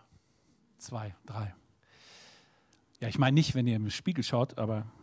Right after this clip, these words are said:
ich muss mich schämen, weil ich es unheimlich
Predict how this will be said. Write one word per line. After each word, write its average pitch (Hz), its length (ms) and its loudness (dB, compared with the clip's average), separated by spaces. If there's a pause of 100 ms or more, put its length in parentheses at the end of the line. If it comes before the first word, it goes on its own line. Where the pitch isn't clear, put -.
(3250)
ich 143 140 -4
muss 175 160 2
mich 170 160 0
schämen, 196 260 0
weil 131 140 2
ich - 360 -8 (480)
es - 140 -10
unheimlich 185 420 0